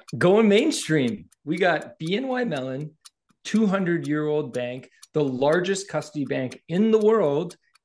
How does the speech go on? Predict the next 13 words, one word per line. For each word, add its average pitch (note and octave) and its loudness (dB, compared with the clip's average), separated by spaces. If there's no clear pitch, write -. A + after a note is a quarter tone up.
is E3+ -2
now F#3+ -2
going F3+ -6
to F#3 -12
custody E3+ -4
your E3 -2
crypto. C#3+ -4
Now, D3+ -2
this F#3 -2
is C#3 -8
not C#3 -4
a, C3 -4
uh, A2+ -6